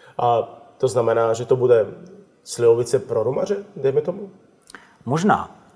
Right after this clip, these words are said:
Speaker 2: Eh, je to rozhodně, je to slivovice, která už předtím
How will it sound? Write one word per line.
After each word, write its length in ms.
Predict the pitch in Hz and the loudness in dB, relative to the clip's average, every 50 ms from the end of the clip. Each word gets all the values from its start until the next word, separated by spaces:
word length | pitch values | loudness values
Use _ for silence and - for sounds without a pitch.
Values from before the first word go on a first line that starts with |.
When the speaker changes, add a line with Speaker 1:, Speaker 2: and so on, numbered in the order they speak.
| - - | -14 -10
Speaker 2:
Eh, 40 | 110 107 104 104 104 104 104 104 - | -8 -8 -6 -6 -6 -6 -6 -6 -4
je 160 | - 113 123 | -4 -4 -4
to 360 | 123 - - - 156 139 123 | -6 -4 2 6 6 8 8
rozhodně, 380 | 120 131 127 139 147 147 151 143 | 8 6 4 2 0 0 0 -2
je 60 | 139 | 0
to 200 | 127 165 139 - | 0 0 0 0
slivovice, 460 | - - - 139 139 135 135 131 - | 0 0 2 2 2 2 0 -2 -4
která 420 | 143 - 143 143 151 151 143 131 120 - - - - - - - - - | -4 -2 0 2 4 6 6 4 4 0 -6 -12 -16 -16 -16 -16 -16 -14
už 160 | 143 - - | -14 -14 -14
předtím 500 | - - - 156 151 - - 113 107 | -2 0 0 0 0 0 -4 -4 -4